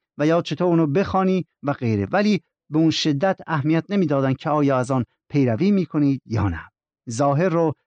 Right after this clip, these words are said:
بیشتر دوست داشتن. در فصل دوم انجیل متی ملاحظه می‌کنیم که وقتی که هرودیوس از آنان سوال می‌کند که پادشاه یهودی کجا باید متولد شود، آنان بلافاصله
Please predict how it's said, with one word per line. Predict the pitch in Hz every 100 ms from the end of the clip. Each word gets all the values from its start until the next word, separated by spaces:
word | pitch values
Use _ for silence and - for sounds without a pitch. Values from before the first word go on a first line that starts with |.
| _
بیشتر | 131 - 127 104
دوست | 101 87 -
داشتن. | 87 87 - - _ _ _ _ _ _
در | 180
فصل | 165 233 226 214
دوم | 175 196 208 208
انجیل | 196 165 208
متی | 190 170 - 202 208 - _
ملاحظه | 165 165 165 160 151
می‌کنیم | 226 196 196
که | 180 160
وقتی | 196 -
که | 190 196
هرودیوس | 156 151 139 202 -
از | 170 147
آنان | 147 160 180
سوال | - 156 214
می‌کند | 196 156 156 143
که | 160 147 _ _ -
پادشاه | 160 143 131 - 165 151
یهودی | 160 151 147 143 147 135 _ _
کجا | - 160 143 254
باید | 175 143 131
متولد | 131 147 135 131
شود، | 123 135 165 175 _ -
آنان | 165 180 208
بلافاصله | 147 269 247 - 190 - 185 190